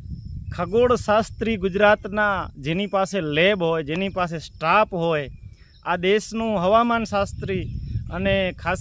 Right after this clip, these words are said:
કરીને આ દેશના, અ, ભારતીય હવામાન વિભાગ, આઈ એમ ડી અને બીજા ઘણા બધા આગાહીકારોના નામ લઈ અને પોતાની આગાહી છુપાવી કે મારી આગાહી નહોતી.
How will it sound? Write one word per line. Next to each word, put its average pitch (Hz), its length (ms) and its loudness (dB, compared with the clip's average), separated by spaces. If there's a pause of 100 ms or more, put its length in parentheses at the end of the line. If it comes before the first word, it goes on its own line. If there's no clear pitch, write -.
કરીને 196 320 -2
આ 165 160 -2
દેશના, 185 560 -4
અ, 139 320 -6
ભારતીય 151 480 -2
હવામાન 185 460 0
વિભાગ, 160 480 6 (500)
આઈ 143 140 -4
એમ 190 220 -2
ડી 151 280 -4 (640)
અને 240 200 0 (200)
બીજા 220 300 2
ઘણા 196 380 4
બધા 226 280 4
આગાહીકારોના 196 880 2
નામ 170 400 0
લઈ 170 340 2 (440)
અને 202 200 0
પોતાની 226 580 0
આગાહી 202 540 2
છુપાવી 202 560 2
કે 190 160 0
મારી 160 400 2
આગાહી 180 400 2
નહોતી. 160 560 0